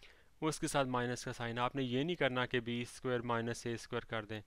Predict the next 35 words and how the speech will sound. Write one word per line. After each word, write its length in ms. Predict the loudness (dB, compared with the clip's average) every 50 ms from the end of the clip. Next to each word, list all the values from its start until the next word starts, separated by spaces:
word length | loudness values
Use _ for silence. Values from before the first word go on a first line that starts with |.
| -16 -20 -20 -20 -20 -20 -20 -20 -8 -4
या 80 | -4 -2
दूसरे 320 | -2 -2 -2 -2 0 0 2
लफ्ज़ों 260 | 2 0 0 -2 -2
में 220 | 0 0 -2 -2 -4 -8 -16 -20 -20 -18 -16 -10
ये 220 | -4 -2 0 0
इसके 280 | 0 -2 -2 -2 0 0
बराबर 460 | 0 2 4 4 4 4 2 2 0
नहीं 500 | 0 -2 -2 0 0 0 0 0 0 0 0
है 280 | 0 0 0 0 -2 -6 -10 -18 -20 -20 -20 -20 -20 -20 -14
बी 260 | -8 -6 -4 -4 -4
स्क्वायर 320 | -6 -6 -4 -2 -2 -2 0
माइनस 420 | 0 -2 -2 0 -2 -4 -4 -6 -8
ए 60 | -8
स्क्वायर 260 | -8 -6 -4 -4 -4 -2
के, 160 | -2 -6 -6 -6 -10 -18 -20 -20 -20 -20 -20 -12
ये 140 | -8 -8 -8
और 360 | -6 -4 2 4 6 6 6 4
चीज़ 300 | 0 -4 -6 -4 -2 0
है, 180 | 0 0 -2 -4 -10 -20 -20 -20 -20 -20 -20 -20 -20 -18 -12 -8
वो 140 | -6 -4 -4
ये 120 | -4 -6
इसके 340 | -6 -6 -6 -6 -4 -2 -2
बराबर 400 | 0 2 2 2 2 2 2 2
आती 280 | 2 0 0 -4 -4 -4
है, 60 | -2
ये 380 | -2 -4 -4 -2 -2 -2 -2 -2 -4
चीज़ 340 | -8 -6 -6 -6 -6 -6 -6
इसके 340 | -6 -6 -6 -4 -4 -4 -2
बराबर 480 | -2 0 0 0 0 0 0 -2 -2 -2
नहीं 460 | -4 -4 -2 -2 -2 -4 -4 -6 -6
आती, 300 | -6 -8 -10 -14 -16 -18 -18 -20 -20 _ -20 -20 -10 -8
ठीक 160 | -8 -4 -4 -4
है। 60 | -6
लिहाजा 680 | -6 -10 -18 -20 -20 -20 -14 -4 0 0 0 2 4 2
आपने 260 | 2 2 2 0 -2